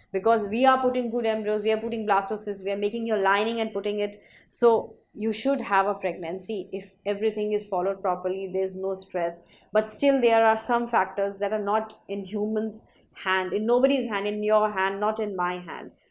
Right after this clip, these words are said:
So in this, those cases, the patient has again a failure. Then in that case, you have to go for a re-I V F cycle. So that is the total process. And the patients who are not demotivated, so usually the patients who keep on trying, they usually get a child.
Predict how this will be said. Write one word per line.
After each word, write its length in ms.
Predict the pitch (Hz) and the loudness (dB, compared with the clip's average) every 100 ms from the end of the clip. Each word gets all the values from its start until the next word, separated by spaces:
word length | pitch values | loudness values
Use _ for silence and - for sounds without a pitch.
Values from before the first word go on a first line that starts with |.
| _ | _
So 120 | 247 | -2
in 160 | 247 220 | 0 2
this, 340 | 233 233 214 202 | 2 2 -2 0
those 340 | 220 220 220 | 4 4 2
cases, 360 | 220 202 202 196 | -2 -2 -4 -8
the 80 | 202 | -4
patient 400 | 190 190 214 - _ | -2 -2 -8 -12 _
has 320 | - 208 208 - | -2 -2 -2 -8
again 320 | 190 240 254 | -4 -2 -2
a 100 | 240 | -4
failure. 500 | - 202 190 180 175 - _ - _ 226 | -4 -4 -2 -2 -4 -12 _ -20 _ -2
Then 120 | 247 | 2
in 120 | 247 | 6
that 260 | 233 226 - | 6 6 2
case, 220 | 226 226 226 202 | -2 -2 -6 -6
you 180 | 202 220 | -4 -4
have 300 | 226 247 254 | 2 2 2
to 80 | 240 | -4
go 180 | 196 202 | -2 -2
for 180 | 202 | -2
a 140 | 196 190 | -2 -2
re-I 460 | 220 233 - 147 | -4 -4 -4 -8
V 100 | 135 | -10
F 80 | 160 | -14
cycle. 440 | - - - - - _ _ _ | -12 -12 -14 -20 -20 _ _ _
So 140 | - 233 | -4 2
that 200 | 214 202 | 4 4
is 120 | 247 | 4
the 80 | 233 | 2
total 320 | 240 208 233 | 2 0 -2
process. 560 | 220 165 180 175 175 - _ _ - | -2 -2 -2 -6 -10 -14 _ _ -4
And 180 | 202 220 | -2 0
the 60 | |
patients 440 | 220 226 220 247 247 | 2 2 2 -4 -2
who 100 | 226 | 0
are 60 | |
not 280 | 220 226 202 | 2 0 0
demotivated, 840 | 233 226 208 214 190 185 190 185 - - _ | 0 0 -2 0 -2 0 -2 -2 -8 -20 _
so 240 | - 277 254 | 0 4 4
usually 480 | 233 226 240 254 | 2 0 0 2
the 80 | 247 | 2
patients 380 | - 220 247 226 | 2 0 -2 -4
who 120 | 247 | -6
keep 260 | - 247 - | -4 -4 0
on 180 | 220 214 | 0 -2
trying, 560 | - 196 185 185 185 | 0 2 4 0 -4
they 80 | 202 | -4
usually 480 | 233 240 220 247 254 | -2 -4 -2 -2 0
get 180 | 208 208 | 0 -2
a 80 | 196 | -6
child. 380 | 180 139 110 | -6 -8 -10